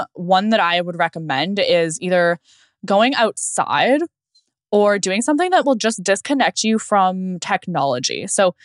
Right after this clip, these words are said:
I know in Fort Mac, anyways, like, the winter is very, very cold. I honestly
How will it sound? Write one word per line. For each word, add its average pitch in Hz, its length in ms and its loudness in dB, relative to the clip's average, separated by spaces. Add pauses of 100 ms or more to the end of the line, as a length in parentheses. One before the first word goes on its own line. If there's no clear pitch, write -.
(240)
I 196 100 2
know 185 120 4
in 202 100 0
Fort 226 240 0
Mac, 165 320 0
anyways, 175 360 -2
like, 190 120 -2
the 190 80 -2
winter 180 320 -2
is 196 140 0
very, 165 560 2
very 156 320 0
cold. 165 460 2
I 156 180 2
honestly 180 720 0